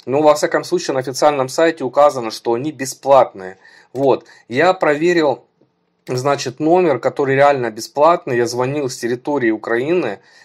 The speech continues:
на, м, э, вот этот вот номер, плюс семь четыреста девяносто пять семьсот шестьдесят шесть ноль один шестьдесят шесть.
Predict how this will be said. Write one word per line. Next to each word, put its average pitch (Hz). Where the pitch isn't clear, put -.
на, 147
м, 123
э, 117
вот 131
этот 180
вот 143
номер, 123
плюс 127
семь 143
четыреста 131
девяносто 120
пять 113
семьсот 117
шестьдесят 117
шесть 160
ноль 113
один 120
шестьдесят 113
шесть. -